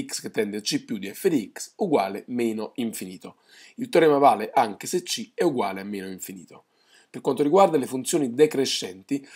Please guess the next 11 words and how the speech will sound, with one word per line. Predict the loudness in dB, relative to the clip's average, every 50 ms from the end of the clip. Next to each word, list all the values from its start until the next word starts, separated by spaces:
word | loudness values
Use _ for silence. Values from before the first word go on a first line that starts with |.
| -20 _ 4
valgono | 4 4 6 6 2 0
i | 0
teoremi | 4 4 4 4 4 2
corrispondenti | -4 -6 -6 -4 0 0 2 2 2 0 0 -6
a | -8
quelli | -4 -2 -2 -2
enunciati | -2 -2 -2 -4 -2 -4 -4 -4 -4
per | -6 -6
le | -6
funzioni | -4 -6 -6 -6 -6 -10 -12 -12
crescenti. | -14 -14 -12 -8 -8 -8 -8 -10 -12 -18 _ -20